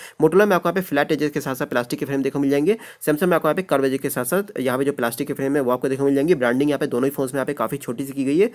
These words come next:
जो कि काफ़ी ठीक लग रही है। अगर यहाँ पे बात करें फॉर्म फैक्टर की तो यहाँ पे जो फॉर्म फैक्टर है वो यहाँ पे Motorola में काफ़ी सही है, आपको यहाँ पे थिकनेस जो है वो यहाँ पे एट पॉइंट फ़ोर नाइन एम एम की मिल जाती है। तो फ़ोन काफ़ी पतला होगा, मतलब ठीक ठाक है, मतलब ना ही ज़्यादा मोटा होगा ना ही ज़्यादा पतला है और,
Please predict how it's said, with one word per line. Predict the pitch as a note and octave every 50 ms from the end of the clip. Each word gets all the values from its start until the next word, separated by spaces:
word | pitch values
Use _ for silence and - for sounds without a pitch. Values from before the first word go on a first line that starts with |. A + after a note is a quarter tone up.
| - - - - -
जो | D#3
कि | F3+
काफ़ी | F#3+ D3+ C3+ C#3 F3+
ठीक | F#3 - E3 B2+
लग | B2+ A#2 G#2+
रही | A2+ A#2+
है। | A#2 -
अगर | B2 D3
यहाँ | F#3 F#3 E3+
पे | -
बात | C#3+ C3+ C#3 C#3
करें | - E3 E3+
फॉर्म | - C#3+ C#3+ D3+
फैक्टर | D#3+ D#3+ D#3 D#3+ E3
की | D#3 - F#3 G3 G3 - - - - -
तो | D#3+
यहाँ | D3+ D3 D#3 F#3+
पे | A3
जो | G#3 G#3 G3+ -
फॉर्म | - D3+ F3 F3+
फैक्टर | E3 C#3+ - - C#3 C3
है | D#3+
वो | F#3 D#3 C3+ D3+ D#3+
यहाँ | D#3 C#3 C#3
पे | - D3+
Motorola | C#3 B2+ A#2+ C3 C#3 D3
में | D#3 -
काफ़ी | - A2+ - D3
सही | - D3+ C#3+
है, | D#3 D3
आपको | C3 - D3
यहाँ | C3+
पे | C#3+ D#3 D3 - - - - - -
थिकनेस | - C3 C3 D3+ D#3
जो | C3+ C3
है | C3+ C#3+
वो | D3+ C#3+
यहाँ | C3+ C3
पे | C3 D#3 C3 -
एट | C3 C3 -
पॉइंट | - C#3+ C#3+ C#3
फ़ोर | - C3 C3
नाइन | C3 B2+ C3+ C#3
एम | - B2+
एम | B2 C3
की | B2 D3
मिल | C3 C#3 C#3 C#3
जाती | C#3 C#3 C3 B2+ E3+
है। | G3 - - - - - -
तो | - D#3
फ़ोन | - D#3+ F#3 G3
काफ़ी | F3+ D3 C3+ - F3+ E3
पतला | - C3 - D3
होगा, | D3 C#3 C3+ D#3
मतलब | E3 F3+ G3+ G#3 - -
ठीक | G3 G3 G3
ठाक | F#3+ D3+ C3+
है, | D#3+ F#3+
मतलब | F3 D#3 C#3+ -
ना | - B2+ B2+ B2
ही | C#3
ज़्यादा | C#3 C#3 B2+
मोटा | B2+ B2 B2 A#2 C#3+
होगा | C#3+ C#3+ C#3
ना | C3 B2
ही | B2+
ज़्यादा | C3+ C3 B2+ G#2+ A#2+
पतला | - C#3
है | E3+ A3 A#3 - - - -
और, | - D3 D3+ E3 -